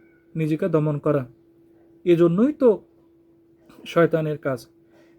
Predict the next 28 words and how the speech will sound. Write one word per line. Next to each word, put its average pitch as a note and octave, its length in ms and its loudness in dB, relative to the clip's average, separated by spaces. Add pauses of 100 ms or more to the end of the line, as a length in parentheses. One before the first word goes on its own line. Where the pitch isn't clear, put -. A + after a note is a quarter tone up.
একমাত্র A#3 500 2
আল্লাহ G3 240 4
রাসূল G#3+ 340 2
সাল্লাল্লাহু F3 500 -2
আলাইহি D#3+ 180 -2
ওয়াসাল্লাম, C#3+ 560 -6 (420)
আমি F3 140 -10
শেষ E3+ 240 2
জামানার D#3 320 -2
কথা D3 220 -6
বলতেছি, C#3+ 440 -10 (640)
একমাত্র G3+ 440 -2
নবী G3 320 0
পয়গম্বর E3+ 720 0 (840)
আল্লাহ F3 260 2
রাসূল F#3+ 240 0
সাল্লাল্লাহু E3+ 460 -2
আলাইহি D#3+ 180 -2
ওয়াসাল্লাম D#3 380 -8
ছাড়া D#3 420 -2 (400)
আর E3 120 -6 (120)
কেউ A3+ 260 6
শয়তানের E3+ 560 -4
ধোকা D3+ 220 -8
থেকে D#3 220 -8
রক্ষা D3+ 280 -8
পায়নি। C#3 340 -10 (520)
কারণ A#3+ 220 2